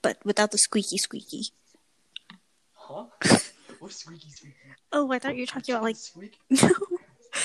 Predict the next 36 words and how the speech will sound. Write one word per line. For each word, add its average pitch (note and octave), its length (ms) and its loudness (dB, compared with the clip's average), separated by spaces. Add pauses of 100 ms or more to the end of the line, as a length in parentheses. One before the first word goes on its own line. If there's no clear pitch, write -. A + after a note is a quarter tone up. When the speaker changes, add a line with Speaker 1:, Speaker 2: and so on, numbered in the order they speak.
(220)
Speaker 1:
like, D4 220 -2
you D4 80 -2
know D4 160 0
those D#4+ 180 0
toy C#4 220 2
rubber B3+ 260 0
chickens? - 640 -4 (1160)
Speaker 2:
Oh D3 240 -10
yeah, B2+ 180 -10 (460)
the C3+ 80 -14
ones C#3 240 -16
that C3 100 -16
scream, C#3 400 -20
yeah. B2+ 280 -16
Speaker 1:
<laughs> - 80 -20
Yes, A#3+ 440 -2 (100)
those. A3 520 -2 (2000)
Speaker 2:
The - 60 -8 (240)
Speaker 1:
What G4 120 -2
type A4 200 0
Speaker 2:
fuck? A4 100 0
Speaker 1:
of F#4+ 40 0
rubber F#4 220 -4
chickens F#4 340 -6
were E4 80 -2
you E4+ 240 0
talking D4 360 -8
about? A3 420 -4 (1900)
Speaker 2:
I - 40 -20
thought D4+ 160 -12
we C#4 60 -10
were A3 80 -12
talking G#3+ 200 -10
about G#3 200 -12
eating A3+ 240 -8
them. E3 260 -8